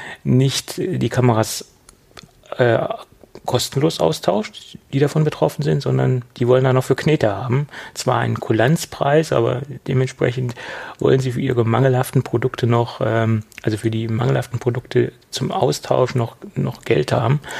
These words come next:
Und das finde ich etwas, ähm, ähm, ja, schade oder peinlich oder wie soll man's auch nennen? Äh, da hätte man anders reagieren müssen, sagen wir's mal so.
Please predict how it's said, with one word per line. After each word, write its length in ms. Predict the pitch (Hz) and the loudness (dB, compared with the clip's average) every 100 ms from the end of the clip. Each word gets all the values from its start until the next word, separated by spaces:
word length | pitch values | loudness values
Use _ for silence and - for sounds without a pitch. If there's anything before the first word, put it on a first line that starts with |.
| - - - | -10 -10 -4
Und 260 | - 104 - | 0 2 0
das 180 | 104 - | -2 -4
finde 320 | - 113 - | -2 -2 0
ich 160 | 113 - | 0 0
etwas, 600 | - 107 104 104 - 113 | -2 -2 0 -2 -2 0
ähm, 500 | 107 101 101 104 101 - _ - - _ _ _ _ - - - - - - - _ _ | 0 2 0 0 -4 -14 _ -20 -20 _ _ _ _ -8 -8 -10 -14 -18 -20 -20 _ _
ähm, 600 | 117 107 104 107 107 104 - - | 0 2 2 0 -2 -4 -10 -6
ja, 280 | 107 98 - - | -2 -2 -4 -4
schade 440 | - 120 139 147 | 0 2 4 2
oder 500 | 110 107 113 110 104 - | 2 0 -2 -2 -6 -6
peinlich 640 | 113 117 127 135 127 - | 0 2 4 2 2 -4
oder 360 | 110 113 110 104 - | -4 -4 -6 -10 -12
wie 460 | 113 117 135 131 123 | -10 -10 -8 -6 0
soll 180 | 120 117 | 0 2
man's 220 | 117 110 | 0 -2
auch 120 | 104 | -2
nennen? 340 | 107 110 107 - - - - | -2 -2 -8 -10 -12 -12 -10
Äh, 160 | 117 - | -8 -6
da 100 | - | 0
hätte 160 | 127 131 | 2 2
man 100 | 131 | 2
anders 300 | 131 127 - | 2 2 4
reagieren 380 | 120 113 117 107 | 2 4 2 0
müssen, 260 | 110 113 | -4 -4
sagen 200 | 110 110 | 0 0
wir's 160 | 107 110 | -2 -6
mal 200 | 120 - | -8 -8
so. 180 | - | -10